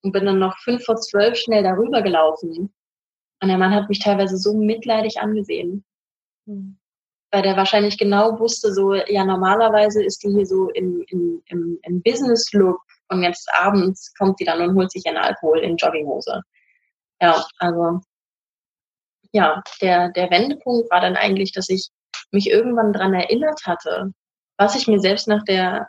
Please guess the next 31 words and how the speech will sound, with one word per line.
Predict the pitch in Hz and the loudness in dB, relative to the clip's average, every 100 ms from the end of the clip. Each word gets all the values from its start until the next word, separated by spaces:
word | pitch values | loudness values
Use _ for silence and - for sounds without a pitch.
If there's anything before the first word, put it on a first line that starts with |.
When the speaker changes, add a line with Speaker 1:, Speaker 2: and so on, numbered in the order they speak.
| - | -8
Speaker 1:
ähm, | 190 190 | -4 -4
aggressiven | 196 190 190 202 202 196 | -6 -8 -6 -2 2 2
Beziehung | 190 - 277 190 | 0 0 2 2
damals | 170 185 185 - | 0 -4 -8 -6
geschworen | 185 - - 180 | -4 -2 -2 -2
habe, | 175 170 180 | -4 -4 -2
nämlich, | 185 190 | 0 2
dass | 202 196 | 0 -2
mich | 214 208 | -2 0
nie | 214 208 220 240 | 2 4 2 0
wieder | 220 190 190 - - | 0 2 0 -2 0
irgendein | 240 254 269 214 | 0 0 -2 0
Mensch | 214 202 185 - - _ _ _ _ _ | 2 2 0 -6 -16 _ _ _ _ _
so | 185 185 233 | -2 2 2
tief | 233 220 - | 0 -4 -4
runterbringt, | 175 - - 139 - _ _ _ _ _ | -8 -8 -14 -14 -14 _ _ _ _ _
dass, | 190 - | -10 -6
dass | 185 185 | -4 -4
ich | - | 0
keinem | 214 233 | 0 2
Menschen | 220 208 - | 2 2 2
dieses | 208 196 190 - | 0 0 -2 -4
Recht | 196 - | -6 -6
geben | - 156 147 | -4 -4 -4
möchte. | 151 175 - - 190 _ _ _ _ _ _ _ _ _ _ _ - | -8 -8 -8 -8 -10 _ _ _ _ _ _ _ _ _ _ _ -2
Ja, | 185 | 0
und | 156 | 0
dann | 156 | -4
bin | 175 | -2
ich | 190 - | 0 2
aufgestanden. | 180 - 170 151 156 165 180 | -2 -2 -2 -2 -2 -6 -16